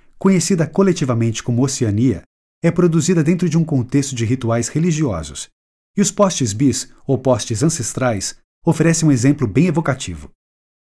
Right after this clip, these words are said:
Quando morre um membro da tribo Asmat do sudoeste da Nova Guiné, este povo acredita que um grande desequilíbrio é gerado e precisa ser restabelecido pelos membros viventes.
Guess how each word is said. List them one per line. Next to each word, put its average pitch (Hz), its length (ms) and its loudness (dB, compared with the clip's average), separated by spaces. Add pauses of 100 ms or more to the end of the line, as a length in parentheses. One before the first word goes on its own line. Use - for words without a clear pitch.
(760)
Quando 240 240 6
morre 123 320 2
um 113 80 2
membro 120 360 2
da 110 120 0
tribo 123 280 0
Asmat 120 500 -2
do 123 100 -2
sudoeste 139 520 0
da 120 120 -2
Nova 120 240 -2
Guiné, 107 420 -2 (580)
este 196 220 2
povo 185 200 0
acredita 156 480 0
que - 100 -2
um 127 80 2
grande 147 300 2
desequilíbrio 147 640 2
é 147 60 0
gerado 113 560 -2 (320)
e 175 80 4
precisa 160 440 0
ser 156 200 0
restabelecido 156 760 0
pelos 160 280 0
membros 135 300 2
viventes. 98 600 -6